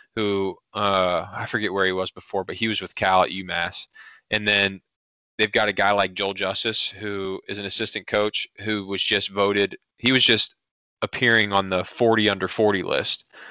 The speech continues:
top forty college basketball coaches under the age of forty. He's on that list. So, I mean, big loss from Kenny Payne, but big additions to the coaching staff,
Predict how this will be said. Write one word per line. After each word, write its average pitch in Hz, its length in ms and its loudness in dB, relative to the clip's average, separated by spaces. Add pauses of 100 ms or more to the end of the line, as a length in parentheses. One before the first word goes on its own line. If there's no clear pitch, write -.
(100)
top 117 200 2
forty 113 340 0
college 104 320 4
basketball 98 380 2
coaches 95 420 -4
under 98 220 -4
the 95 160 -2
age 95 160 -2
of 87 80 -4
forty. - 340 -4 (640)
He's 104 220 0
on 95 100 0
that 90 200 -2
list. 87 300 -4 (280)
So, 92 440 0 (320)
I 98 60 -4
mean, 90 400 -8 (460)
big 131 160 2
loss 117 240 6
from 104 140 -8
Kenny 107 200 -2
Payne, 98 480 0
but 90 180 -6
big 104 180 2
additions 95 480 -4
to 95 80 -10
the 95 80 -10
coaching 98 340 -4
staff, 95 420 2